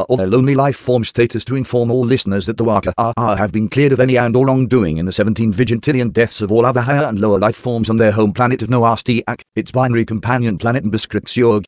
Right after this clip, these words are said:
and the seven previously life-supporting planets of the nearby Yuggle Burgle star system,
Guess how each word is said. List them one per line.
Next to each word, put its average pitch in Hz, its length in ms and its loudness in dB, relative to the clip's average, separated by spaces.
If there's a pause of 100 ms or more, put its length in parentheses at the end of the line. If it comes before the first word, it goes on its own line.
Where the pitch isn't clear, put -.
and 98 100 -2
the 110 60 0
seven 127 340 -2
previously 160 520 -2
life-supporting 120 680 -2
planets 107 360 -2
of 107 60 -6
the 110 60 0
nearby 117 320 2
Yuggle 123 240 2
Burgle 117 320 2
star 123 240 0
system, 92 380 -4